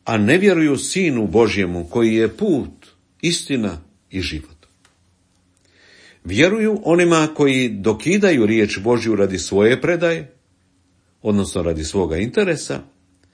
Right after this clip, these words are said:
a ne vjeruju riječi od koje se živi i koja spašava. Kratko rečeno, vjeruju laži, a ne vjeruju istini.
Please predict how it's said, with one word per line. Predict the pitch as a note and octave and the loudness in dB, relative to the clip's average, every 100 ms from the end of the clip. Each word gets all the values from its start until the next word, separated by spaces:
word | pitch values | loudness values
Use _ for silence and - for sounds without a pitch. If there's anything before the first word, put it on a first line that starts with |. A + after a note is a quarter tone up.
| _ _ _ _ _ - | _ _ _ _ _ -10
a | G#2 G2+ | -4 -2
ne | F#2+ E3+ | 2 2
vjeruju | G#3+ G3+ E3+ D3+ C#3 G#2 | 4 4 2 2 2 0
riječi | A2+ F3+ E3+ - D#3+ C#3 _ _ - | 0 0 -2 -4 -8 -10 _ _ -12
od | G#2 - | -10 -4
koje | G#2+ E2+ | -2 -2
se | - D2+ | -4 -8
živi | D#2 A2 B2+ B2+ - _ _ _ | -6 -6 -6 -10 -14 _ _ _
i | A#2+ | -16
koja | G#2+ F#2 D#2+ | -10 -6 -6
spašava. | - D#2 - - - _ _ _ _ _ _ _ _ _ _ _ _ _ _ _ _ _ _ _ _ _ _ _ _ | -8 -12 -12 -16 -20 _ _ _ _ _ _ _ _ _ _ _ _ _ _ _ _ _ _ _ _ _ _ _ _
Kratko | - B2+ C#3+ - | -6 0 0 4
rečeno, | D3+ D#3 D#3+ D3+ D3 C3+ - _ _ | 4 2 -2 -2 -2 -4 -10 _ _
vjeruju | E2 F#2+ F#2 E2+ D#2 | -4 0 0 0 -2
laži, | E2 B2 A2 G#2+ G#2+ - _ - | -2 -2 -2 -8 -10 -16 _ -8
a | |
ne | G2+ F2+ | -4 -4
vjeruju | D#2+ D#2+ E2 D#2+ D#2 D#2+ _ | -4 -6 -6 -8 -10 -12 _
istini. | G#2+ - - D#2+ C#2+ | -10 -10 -10 -12 -14